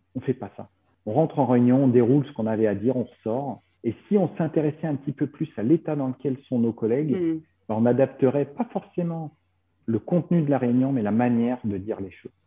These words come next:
Speaker 1: Et, et ce qui ressort souvent, quand
Speaker 2: Ouais.
Speaker 1: on explique ça et qu'on le fait expérimenter, c'est les gens disent, bah, maintenant, toutes nos réunions vont démarrer par un comment ça va, un tour de table,
Speaker 2: Ah,
Speaker 1: pour savoir
Speaker 2: voilà.
Speaker 1: comment
Speaker 2: Ok.
Speaker 1: chaque personne se sent. Et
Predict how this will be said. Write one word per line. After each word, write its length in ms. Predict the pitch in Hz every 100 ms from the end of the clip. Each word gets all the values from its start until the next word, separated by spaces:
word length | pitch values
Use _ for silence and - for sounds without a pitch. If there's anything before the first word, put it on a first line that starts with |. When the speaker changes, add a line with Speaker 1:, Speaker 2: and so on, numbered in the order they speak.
| _ _ _ _ _ _ -
Speaker 1:
Et, 260 | 123 139
et 100 | 127 -
ce 100 | -
qui 80 |
ressort 420 | 151 - - 160 - -
souvent, 440 | 165 143 170 196 -
quand 80 |
Speaker 2:
Ouais. 120 | 165 151
Speaker 1:
on 60 |
explique 320 | 135 - 139 -
ça 140 | 160 151
et 60 |
qu'on 140 | 147 123
le 60 |
fait 160 | 120 160
expérimenter, 720 | 147 - 127 127 117 117 151 -
c'est 80 | 113
les 160 | 117
gens 180 | 113 139
disent, 260 | 131 139 139 _ _
bah, 80 | 110
maintenant, 340 | 113 123 135 143
toutes 260 | - 190
nos 100 | 156
réunions 340 | 139 127 127 127
vont 140 | 120
démarrer 400 | 104 107 104 123
par 240 | 127 110 101
un 100 | 104
comment 260 | - 113 117
ça 80 | 104
va, 160 | 92 _ -
un 80 |
tour 200 | - 131
de 100 | 120
table, 360 | 104 110 120 139 _ -
Speaker 2:
Ah, 300 | 233 240 190
Speaker 1:
pour 80 |
savoir 80 | 127 165
Speaker 2:
voilà. 100 | 147
Speaker 1:
comment 380 | 143 131 131 139
Speaker 2:
Ok. 260 | 185 _ 160 165 _ _ -
Speaker 1:
chaque 220 | 131 -
personne 580 | 127 - - 127 139 113 _ -
se 80 | 131 -
sent. 160 | 110 104 - _ _ _ _ _ _
Et 80 | 113